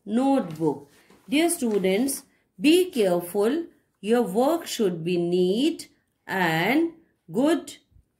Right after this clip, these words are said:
and you be careful about the formation of the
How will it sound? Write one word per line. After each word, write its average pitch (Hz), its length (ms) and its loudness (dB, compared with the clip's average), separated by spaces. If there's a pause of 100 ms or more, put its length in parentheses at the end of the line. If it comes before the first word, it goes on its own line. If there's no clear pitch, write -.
(800)
and 240 520 2
you 208 180 -2
be 254 360 0
careful 202 680 0
about 156 580 -4
the 359 320 0 (880)
formation 220 720 2
of 165 300 -4
the 349 280 0